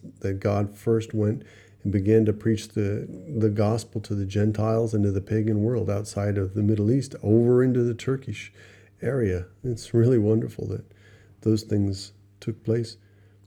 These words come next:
And, you know, even today, God is looking for people who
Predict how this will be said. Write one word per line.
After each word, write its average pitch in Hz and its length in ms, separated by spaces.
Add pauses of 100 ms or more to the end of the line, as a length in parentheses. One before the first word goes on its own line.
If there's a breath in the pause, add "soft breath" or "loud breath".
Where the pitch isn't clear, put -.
(460)
And, 107 260
you 147 80
know, 139 220
even 143 240
today, 104 340
God 127 320
is 98 160
looking 104 340
for 117 120
people 117 500 (680 soft breath)
who 95 240